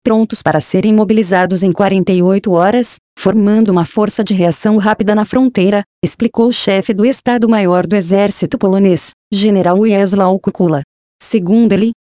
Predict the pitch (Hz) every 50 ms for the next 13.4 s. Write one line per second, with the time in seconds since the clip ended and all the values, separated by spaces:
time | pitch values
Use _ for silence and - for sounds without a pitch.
0 | _ - 240 233 - - 247 - - 220 - 175 185 175 170 175 185 - 202 196
1 | 190 185 - 220 196 185 185 185 190 196 196 185 175 180 165 165 160 160 190 170
2 | 151 165 - - 254 262 262 247 - 180 190 208 208 202 208 208 - - 143 135
3 | 127 127 - - - - _ _ - - 202 185 180 - - 208 - 208 202 208
4 | 190 190 190 190 196 202 190 - 208 214 208 - 170 - - - 214 220 214 220
5 | 214 - - - 220 - 202 185 185 190 175 180 196 185 165 220 220 226 226 -
6 | - - 214 208 214 220 196 196 220 233 240 - - - 220 214 - 214 208 214
7 | - - 208 175 185 180 175 180 190 190 202 196 - 233 233 220 - - 254 233
8 | - - 190 170 180 175 190 190 175 185 170 - - 196 190 185 - 214 175 -
9 | 247 247 233 - 170 190 190 180 - - - 190 180 - - 226 220 220 214 185
10 | 170 247 214 240 233 - - 214 214 226 226 - 233 220 214 208 196 196 196 190
11 | - 196 175 185 - 220 202 170 180 185 202 214 214 208 185 208 190 190 175 185
12 | 185 185 196 196 202 - 175 175 180 202 - - - 220 220 220 190 196 196 220
13 | 220 226 220 - 175 147 131 -